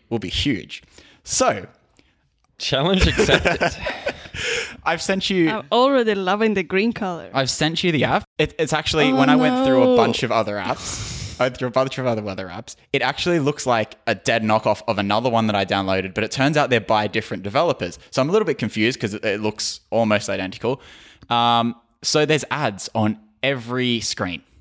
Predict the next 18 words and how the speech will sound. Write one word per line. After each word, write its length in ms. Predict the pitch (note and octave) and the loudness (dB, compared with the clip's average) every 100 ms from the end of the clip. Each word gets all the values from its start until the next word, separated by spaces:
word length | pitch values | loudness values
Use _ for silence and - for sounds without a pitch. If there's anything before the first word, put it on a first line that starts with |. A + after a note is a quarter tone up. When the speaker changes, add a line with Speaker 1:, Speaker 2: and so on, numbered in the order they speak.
| _ A#2 | _ -4
Speaker 1:
Every 180 | D#3 | -2
time 180 | F3+ F3+ | -2 -2
you 80 | F3+ | -2
change 240 | F3+ F3 | 0 0
a 40 | C#3+ | -2
screen, 420 | - C3+ C3+ C3 - _ | 0 2 2 0 -10 _
I 80 | B2 | -2
get 100 | G#2+ | -2
a 40 | F2 | -6
full 280 | - D#3 | -4 -2
screen 300 | D#3 D3+ C3+ | 0 2 2
ad 320 | A#2 A2+ A2 - | 2 0 -2 -6
that 80 | G2 | -8
takes 180 | F#2+ | -6
a 40 | G2 | -6
few 180 | C3 C3 | -2 0
seconds 580 | B2+ A#2+ A#2+ A2+ G#2+ - | 0 0 2 2 2 -2
to, 440 | G#2+ A2 G#2 | 0 2 2